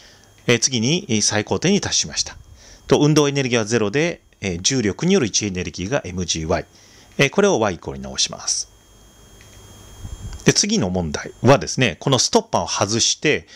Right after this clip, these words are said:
この台Bが自由に動けるような状態で、同様にですね、こいつを、えー、まあ、滑らせるということをするんですね。あくまで、えー、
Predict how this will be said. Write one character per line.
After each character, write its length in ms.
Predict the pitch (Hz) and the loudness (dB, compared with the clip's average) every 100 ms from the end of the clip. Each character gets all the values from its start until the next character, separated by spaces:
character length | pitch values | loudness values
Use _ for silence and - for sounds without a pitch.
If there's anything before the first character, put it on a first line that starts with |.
| - - | -20 -6
こ 120 | 139 | -4
の 80 | 131 | 0
台 200 | 135 127 | -2 -2
B 160 | 110 | -2
が 120 | 101 | -2
自 240 | 95 113 156 | -2 -2 0
由 140 | 185 | -2
に 120 | 131 | -4
動 240 | - 113 175 | -4 -2 -2
け 160 | - | -2
る 80 | 214 | 0
よ 120 | 185 | 0
う 20 | 160 | -2
な 120 | 139 | -2
状 200 | 139 135 | -2 0
態 260 | 139 131 | -2 -2
で、 260 | 139 185 175 - - | 0 0 -2 -10 -12
同 260 | 98 113 113 | -2 0 2
様 160 | 107 | 0
に 120 | 107 | -2
で 80 | 76 | -6
す 100 | - | -4
ね、 100 | 156 | -4
こ 200 | - 101 | -2 -4
い 60 | 92 | -4
つ 180 | - 151 | -2 0
を、 240 | 160 - _ - | 0 -2 _ -6
え 580 | 92 80 76 71 69 92 | -6 -6 -10 -12 -14 -8
ー、 60 | |
ま 60 | 98 | -2
あ、 40 | |
滑 240 | - 110 117 | -2 -2 -2
ら 100 | 120 | 0
せ 120 | 147 | 2
る 100 | 95 | 0
と 160 | - - | -4 -6
い 60 | 101 | -4
う 40 | |
こ 100 | 82 | -4
と 80 | 80 | -4
を 20 | |
す 100 | - | -6
る 60 | 76 | -6
ん 20 | |
で 80 | 69 | 0
す 100 | 151 | 0
ね。 220 | 208 - _ _ - - - - - - - - | 0 -4 _ _ -20 -20 -20 -20 -18 -18 -4 0
あ 120 | 208 | 2
く 120 | 175 | 2
ま 140 | 117 | 2
で、 260 | 104 120 78 | 2 0 0
え 160 | 107 | 0
ー、 40 | 101 | 0